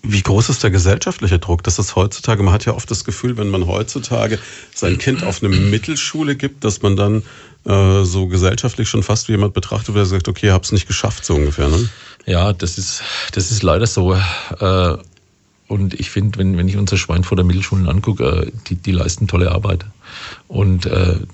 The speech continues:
Speaker 2: da kommen auch, äh, super Typen raus.
Speaker 1: Mhm.
Speaker 2: Äh, ob das Jungs sind oder Mädchen, die, die dann wirklich ihren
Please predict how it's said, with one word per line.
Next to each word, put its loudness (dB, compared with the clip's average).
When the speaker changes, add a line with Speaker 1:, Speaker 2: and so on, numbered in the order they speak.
Speaker 2:
da -2
kommen 2
auch, 0
äh, -2
super 0
Typen 2
raus. 2
Speaker 1:
Mhm. 4
Speaker 2:
Äh, -2
ob -10
das -4
Jungs 0
sind 2
oder 2
Mädchen, 2
die, -2
die 0
dann 2
wirklich -2
ihren 0